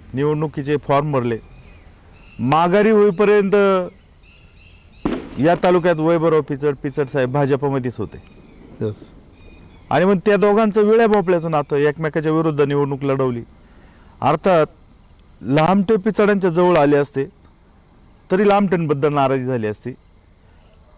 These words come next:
Speaker 1: पिचड लामटेंबरोबर गेले असते, तरी लोकांची नाराजी झाली असती. आणि म्हणून ते दोघं एकत्र येणं, त्या दोघांच्याही राजकीय, अ, याला, अ, संयुक्तिक नव्हतं आणि ते आले नसते. आणि म्हणजे माघारीपर्यंत भारतीय जनता पार्टीचा सगळा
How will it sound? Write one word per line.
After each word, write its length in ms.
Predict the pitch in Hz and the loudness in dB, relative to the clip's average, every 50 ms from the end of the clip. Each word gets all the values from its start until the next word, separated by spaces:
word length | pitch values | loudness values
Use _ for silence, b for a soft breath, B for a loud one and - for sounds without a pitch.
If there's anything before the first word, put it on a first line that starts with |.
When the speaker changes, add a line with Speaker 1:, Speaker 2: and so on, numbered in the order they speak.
| - - | -12 -8
Speaker 1:
पिचड 320 | - 180 165 - 208 214 202 | -8 -4 0 0 2 2 2
लामटेंबरोबर 800 | 190 - 175 180 185 196 196 170 202 180 175 165 170 165 175 165 | 0 0 2 2 2 2 0 0 0 0 0 2 2 2 2 2
गेले 220 | 151 160 160 156 | 2 0 0 2
असते, 300 | 151 151 - - 139 139 - - - _ _ - - | 0 0 -4 -8 -10 -10 -10 -16 -20 _ _ -6 -4
तरी 160 | 185 175 175 175 | -2 0 2 2
लोकांची 380 | 180 170 - 175 160 139 147 | 0 2 0 -2 -2 -2 -2
नाराजी 380 | 143 131 127 127 131 127 120 123 | -2 0 0 0 0 -2 -2 -2
झाली 240 | 127 127 131 135 135 | -2 -2 -2 -2 -2
असती. 240 | 123 117 - 120 117 - b b b b b b b b b | -4 -4 -8 -12 -14 -14 b b b b b b b b b
आणि 100 | 147 170 | -2 0
म्हणून 200 | 196 220 220 190 | 0 0 0 0
ते 80 | 240 | 0
दोघं 360 | 226 180 208 220 226 214 233 240 | 0 2 2 2 2 4 2 4
एकत्र 420 | 233 226 214 190 233 208 202 208 | 4 2 2 2 0 -2 0 0
येणं, 380 | 208 202 202 190 196 180 160 165 b b b b b b b | 2 2 2 0 0 -2 -4 -6 b b b b b b b
त्या 100 | - 156 | -6 -4
दोघांच्याही 560 | 151 170 185 190 190 208 202 185 208 208 208 | 0 0 0 0 0 -2 -2 -2 -4 -4 -2
राजकीय, 460 | 190 180 175 175 - - - 185 180 180 175 175 170 170 165 151 139 - | 0 0 -2 -2 -4 -8 -8 -4 -2 -2 0 0 0 0 -2 -4 -8 -10
अ, 280 | 139 139 139 139 139 135 | -8 -8 -6 -6 -4 -2
याला, 360 | 143 139 139 147 151 143 135 | -2 0 0 2 2 2 0
अ, 640 | - - _ - 110 131 127 123 123 123 120 117 117 - - | -2 -4 _ -12 -10 -6 -6 -4 -4 -4 -4 -6 -8 -8 -4
संयुक्तिक 440 | - 160 160 156 147 - - 180 156 | 0 0 0 0 0 -2 -8 -10 -6
नव्हतं 340 | 156 160 147 135 - 127 131 - - b b b b b b b b b | -4 -4 -4 -2 -4 -6 -8 -8 -14 b b b b b b b b b
आणि 200 | 135 147 165 165 | -4 -2 0 0
ते 40 | 175 | 2
आले 280 | 160 160 165 175 170 | 2 4 4 2 2
नसते. 300 | 160 151 139 - - 113 107 - b b b b b b b b b | 0 -2 -4 -6 -10 -14 -16 -16 b b b b b b b b b
आणि 140 | 135 143 170 | -4 -2 0
म्हणजे 180 | 185 196 214 | 0 0 2
माघारीपर्यंत 1000 | 220 196 185 185 185 196 185 208 214 226 220 180 220 208 208 208 180 175 175 170 | 2 2 2 2 2 2 2 2 2 2 0 0 2 2 4 4 2 2 0 0
भारतीय 340 | 156 160 165 160 156 202 202 | 0 -2 -2 -2 -4 -6 -4
जनता 260 | 180 180 175 170 180 | -2 -4 -2 -2 -4
पार्टीचा 520 | 170 156 165 156 156 143 156 151 151 175 165 | -2 -2 -2 -2 -2 -4 -8 -6 -4 -4 -4
सगळा 560 | - - 170 165 165 175 190 185 160 147 | -4 -4 -6 -4 -2 0 0 2 2 0